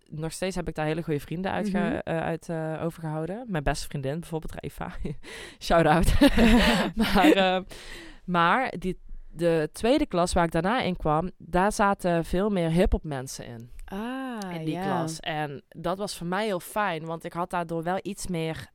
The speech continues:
Speaker 1: aanspraak,
Speaker 2: Connectie,
Speaker 1: connectie,
Speaker 2: ja.
Speaker 1: ja. Ehm, en ik had dat wel nodig, eh, ook omdat ik toen juist ook een groei kon gaan maken in mijn technische kant, contemporary
Speaker 2: Ja.
Speaker 1: ballet en zo, omdat ik me niet meteen onderaan de bodem voelde, zeg maar.
Speaker 2: Ja.
Speaker 1: En bij die andere klassen zaten wat meer technische mensen in. En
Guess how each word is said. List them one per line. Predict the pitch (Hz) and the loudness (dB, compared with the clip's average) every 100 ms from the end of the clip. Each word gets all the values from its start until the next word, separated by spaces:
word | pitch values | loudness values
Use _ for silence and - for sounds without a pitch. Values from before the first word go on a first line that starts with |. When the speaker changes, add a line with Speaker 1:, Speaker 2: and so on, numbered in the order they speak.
| - | -8
Speaker 1:
aanspraak, | 165 196 190 180 180 175 170 | -2 0 0 0 2 4 2
Speaker 2:
Connectie, | 175 | 2
Speaker 1:
connectie, | 180 170 185 165 196 | 0 0 0 -2 2
Speaker 2:
ja. | 214 | 4
Speaker 1:
ja. | 165 147 - - - _ - | 6 4 -2 -16 -20 _ -10
Ehm, | - 165 165 165 - | -4 -2 -2 -4 -6
en | 170 | -6
ik | 170 | -2
had | 196 | 0
dat | 208 160 | 0 2
wel | 190 | 2
nodig, | 175 175 190 151 151 180 - | 4 2 0 0 -2 -4 -10
eh, | - 160 151 | -6 -4 -4
ook | - 226 - | 0 0 0
omdat | 185 185 165 | -8 -6 -6
ik | 156 _ _ | -8 _ _
toen | - 190 185 | -12 -8 -4
juist | 170 196 - | -4 -4 -6
ook | 175 | -8
een | 175 | -10
groei | - 175 | -6 -6
kon | 180 175 | -4 -6
gaan | 165 165 | -6 -6
maken | 165 165 - | -6 -6 -8
in | 170 | -8
mijn | 165 156 156 - - - _ | -8 -8 -12 -16 -20 -20 _
technische | - 196 220 202 - | -2 -2 -2 -2 -4
kant, | - 160 156 | -2 -4 -4
contemporary | 170 165 180 190 | -8 -2 0 2
Speaker 2:
Ja. | 170 | 0
Speaker 1:
ballet | 165 175 196 | 0 -2 -2
en | 180 | -4
zo, | 180 | -6
omdat | 170 180 | -4 -6
ik | 175 | -6
me | 175 | -6
niet | 175 185 175 | -6 -8 -8
meteen | 180 - 185 | -10 -2 -2
onderaan | 160 180 165 170 | -2 -4 -4 -4
de | 160 156 156 151 151 | -2 -2 -2 -6 -6
bodem | 160 180 160 | -4 -4 -4
voelde, | 131 120 95 | -6 -8 -8
zeg | 117 127 | -10 -10
maar. | 110 69 - | -12 -14 -8
Speaker 2:
Ja. | 208 190 | -4 -4
Speaker 1:
En | 160 | -2
bij | 170 | -2
die | 170 | 0
andere | 175 196 | -2 -2
klassen | 196 175 170 - 175 | -2 -4 -4 -6 -4
zaten | 170 170 | -4 -4
wat | 165 - | -6 -8
meer | 165 | -8
technische | - 185 202 - | -8 -8 -8 -8
mensen | 185 175 175 - | -8 -8 -10 -12
in. | 165 170 | -10 -10
En | 160 | -12